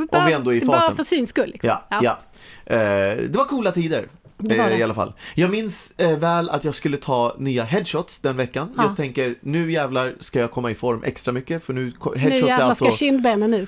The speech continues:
Speaker 1: ska
Speaker 2: tänkte du.
Speaker 1: kindbenen ut.
Speaker 2: Ja.
Speaker 1: Eh, headshots är alltså fotografierna då som man skickar runt till alla rollsättare för att få roller. Eh, hur som helst, eller gjorde på den tiden,
Speaker 2: Ja.
Speaker 1: nu är det ju digitalt. Hur som helst,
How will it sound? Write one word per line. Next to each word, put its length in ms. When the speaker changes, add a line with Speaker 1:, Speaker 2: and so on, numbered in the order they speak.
Speaker 1:
ska 120
Speaker 2:
tänkte 80
du. 80
Speaker 1:
kindbenen 220
ut. 120
Speaker 2:
Ja. 300
Speaker 1:
Eh, 380
headshots 340
är 40
alltså 200
fotografierna 680
då 160
som 160
man 100
skickar 240
runt 160
till 100
alla 180
rollsättare 640
för 80
att 80
få 120
roller. 280
Eh, 80
hur 160
som 120
helst, 300
eller 160
gjorde 200
på 100
den 160
tiden, 260
Speaker 2:
Ja. 160
Speaker 1:
nu 140
är 40
det 40
ju 60
digitalt. 360
Hur 380
som 260
helst, 360